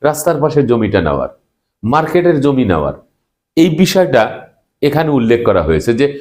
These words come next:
সহ অংশীদারের অনুমতি ছাড়া ওয়ারিশিয়ান সম্পত্তির অংশ দাবি করতে পারবে না বা নির্দিষ্ট করতে পারবে না। ইচ্ছা মতো যেখানে খুশি সেইখানে নিব, আমার ইচ্ছা হয়েছে,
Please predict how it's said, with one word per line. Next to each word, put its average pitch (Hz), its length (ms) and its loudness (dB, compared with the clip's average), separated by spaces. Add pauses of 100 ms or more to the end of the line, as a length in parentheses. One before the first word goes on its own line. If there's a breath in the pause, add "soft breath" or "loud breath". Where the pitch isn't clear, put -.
(320 loud breath)
সহ 151 260 -2 (140)
অংশীদারের 175 600 0
অনুমতি 165 520 2
ছাড়া 95 300 -2 (360)
ওয়ারিশিয়ান 156 600 2
সম্পত্তির 160 580 0
অংশ 131 200 -4 (120)
দাবি 123 240 -2
করতে 143 280 -2
পারবে 143 300 0
না 190 100 0
বা 151 140 0 (360 loud breath)
নির্দিষ্ট 151 680 0 (1040)
করতে 117 260 0
পারবে 78 300 -2
না। 67 120 -6 (280 soft breath)
ইচ্ছা 175 380 -2
মতো 90 280 -4 (200)
যেখানে 156 380 0
খুশি 135 280 0
সেইখানে 113 400 -2
নিব, 98 220 0 (340 loud breath)
আমার 143 280 0
ইচ্ছা 127 320 -2
হয়েছে, 87 300 -4